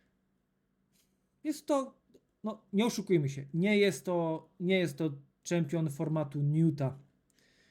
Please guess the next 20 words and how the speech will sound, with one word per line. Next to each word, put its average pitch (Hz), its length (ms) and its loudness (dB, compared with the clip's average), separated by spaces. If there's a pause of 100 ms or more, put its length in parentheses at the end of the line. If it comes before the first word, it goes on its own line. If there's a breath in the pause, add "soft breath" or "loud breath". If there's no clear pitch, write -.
(340 soft breath)
E, 147 380 -4
absolutnie 165 680 0
nie. 196 340 2
Jest 190 440 -2
to 185 320 0
solidna 190 800 -2
legenda, 170 760 -2 (920 soft breath)
raczej 226 680 0
dla 180 540 0 (640)
graczy 180 520 0
rozwijających 156 840 0
się. 165 260 -4
Na 180 180 2
moim 220 280 2
koncie 240 300 -2
free 262 220 -2
to 226 120 -6
play 196 260 4
byłby 190 300 4
fantastyczny. 156 920 -4